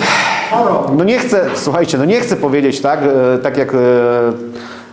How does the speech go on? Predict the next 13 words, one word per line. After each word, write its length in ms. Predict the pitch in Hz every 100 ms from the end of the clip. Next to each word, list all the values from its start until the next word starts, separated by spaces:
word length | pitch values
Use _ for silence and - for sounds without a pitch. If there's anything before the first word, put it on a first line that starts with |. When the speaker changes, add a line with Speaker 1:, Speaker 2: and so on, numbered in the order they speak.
| 123
Speaker 2:
rządzący 540 | 131 143 156 160 156
mówią 300 | 151 147 139
o 60 | 131
prawie, 360 | 135 101 98
że 120 | 104
oni 120 | 135 143
stosują 420 | 135 135 147 123
prawo 340 | 143 143 135
tak, 200 | 131 123
jak 160 | 127 123
je 80 | 120
rozumieją, 580 | 117 113 98 76 82 -
tak? 260 | 113 123